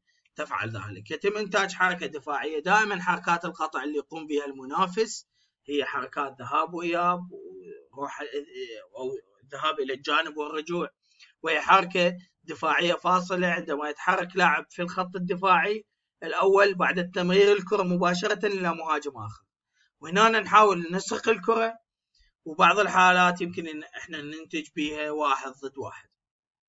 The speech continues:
الهدف الرئيسي من محاولة دفع الكرة وسرقتها، وأيضًا هنالك نصائح إحنا نقدم لكم إياها من أجل إنه تكون فاعلية في، آه، حركات القطع.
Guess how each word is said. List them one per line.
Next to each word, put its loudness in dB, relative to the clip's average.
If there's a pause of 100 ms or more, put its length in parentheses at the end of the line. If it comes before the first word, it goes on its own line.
(680)
الهدف 0
الرئيسي 0
من -4
محاولة 0
دفع -6
الكرة -8
وسرقتها، -8 (420)
وأيضًا 0
هنالك -6
نصائح -4
إحنا -12
نقدم -8
لكم -8
إياها -6
من -20
أجل -10 (440)
إنه -16 (560)
تكون -10
فاعلية 0
في، -14 (300)
آه، -18
حركات -4
القطع. -8